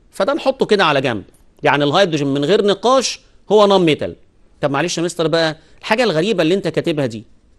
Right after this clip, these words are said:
اللي هي ان بي من تو ل فايف، اقول لك جرب.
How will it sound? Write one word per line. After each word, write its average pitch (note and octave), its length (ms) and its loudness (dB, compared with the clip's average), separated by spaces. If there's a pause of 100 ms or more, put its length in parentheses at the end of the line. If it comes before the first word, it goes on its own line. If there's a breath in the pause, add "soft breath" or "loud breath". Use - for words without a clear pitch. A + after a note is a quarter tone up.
(420)
اللي C#3+ 120 2
هي E3 220 4
ان G3 240 2
بي F#3 300 -4 (220)
من D#3 180 2
تو F3+ 120 2
ل E3+ 60 2
فايف، C#3 320 -2
اقول C4+ 140 -2
لك D4 100 4
جرب. D#3+ 360 2